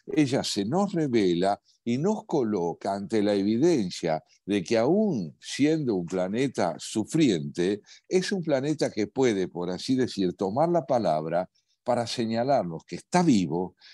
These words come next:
y que exige ciertas condiciones para que nosotros podamos proseguir habitándolo con porvenir como especie.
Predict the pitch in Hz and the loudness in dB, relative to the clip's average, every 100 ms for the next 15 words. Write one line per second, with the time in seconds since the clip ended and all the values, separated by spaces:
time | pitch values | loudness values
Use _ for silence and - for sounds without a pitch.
0 | _ _ 127 - 131 - - 240 202 151 | _ _ 0 2 0 2 2 4 4 0
1 | - 190 165 127 110 110 98 101 - 98 | 4 2 2 -4 -6 -2 2 2 2 2
2 | 82 90 - 101 104 104 110 123 123 190 | 2 -2 4 4 6 4 0 0 2 4
3 | 190 - 85 80 - 90 95 95 92 - | 4 2 -2 -4 -2 2 2 0 -4 -4
4 | 82 - 92 82 82 87 - _ _ _ | -6 0 2 4 4 2 -2 _ _ _
5 | 98 98 104 131 120 117 107 90 82 87 | 4 6 4 4 2 2 0 2 0 -2
6 | 85 _ _ _ - 98 87 90 87 80 | -6 _ _ _ -4 -2 0 0 2 0
7 | 87 90 90 - _ _ - 87 85 - | 0 0 -2 -8 _ _ -6 -4 -4 -6
8 | - 73 69 - - 73 | -4 -4 -4 -6 0 0